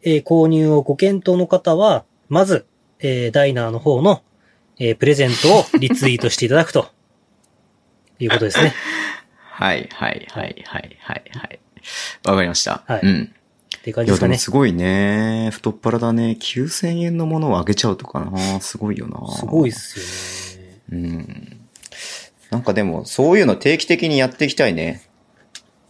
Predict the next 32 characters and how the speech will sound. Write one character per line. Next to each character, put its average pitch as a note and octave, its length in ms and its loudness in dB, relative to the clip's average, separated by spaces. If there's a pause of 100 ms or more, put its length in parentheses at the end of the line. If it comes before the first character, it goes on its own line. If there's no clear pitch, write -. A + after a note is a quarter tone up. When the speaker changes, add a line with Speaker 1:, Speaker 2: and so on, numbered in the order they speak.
(160)
Speaker 1:
定 - 0 -
期 - 20 -20
的 - 40 -4
に？ G#2+ 60 4
Speaker 2:
な A#2+ 80 4
ん C3 40 4
で C3+ 100 4
か B2 60 2 (140)
教 B2+ 60 4
え A#2+ 60 4
て B2 80 0
あ - 20 2
げ A2+ 60 2
よ G#2+ 80 2
う - 20 -14
か。 - 300 -2
Speaker 1:
は A2 160 0
い。 - 760 -18
フ D#3+ 120 2
ォ - 20 4
ロ D3 100 4
ワ C#3+ 120 6
ー - 20 4
が C#3+ 100 4
増 D#3+ 60 4
え C3+ 60 4
る A#2+ 60 -2
か F#2 100 0
ら。 F2 60 2
Speaker 2:
え - 20 -2
ー - 60 -10
と、 - 60 -18